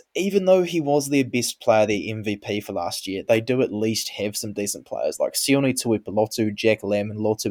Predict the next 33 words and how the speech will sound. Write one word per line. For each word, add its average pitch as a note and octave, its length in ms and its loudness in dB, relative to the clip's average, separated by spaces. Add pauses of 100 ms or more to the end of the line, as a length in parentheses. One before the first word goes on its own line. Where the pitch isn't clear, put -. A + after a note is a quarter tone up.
Anisi. F#2+ 460 -4
I E2 60 -2
think C#2+ 180 -8
we C#2 80 -12
can D#2 140 -14
trust - 360 -6
them. D2+ 300 -12 (960)
Tawala D3 560 4
and B2+ 160 -2
Taifu, A#2 800 0 (460)
as A2+ 120 -6
well G#2+ 140 0
as G#2+ 120 -2
Aomua, A2 640 2
they G#2 100 -2
can A2+ 160 -8
kinda G#2 240 -2
cover G#2+ 240 0
the G2+ 80 -8
midfield G#2+ 480 -2
as G#2+ 120 -8
well. A#2+ 460 4 (640)
Outside C3+ 420 4
backs, - 640 0 (500)
I C3+ 60 0
think F#3 200 -2
they're E3 120 2
gonna C3 180 2
definitely A2 380 0
settle A2+ 400 0
with G#2 180 -2
Tavatava A2 480 2
Nawai G2+ 640 0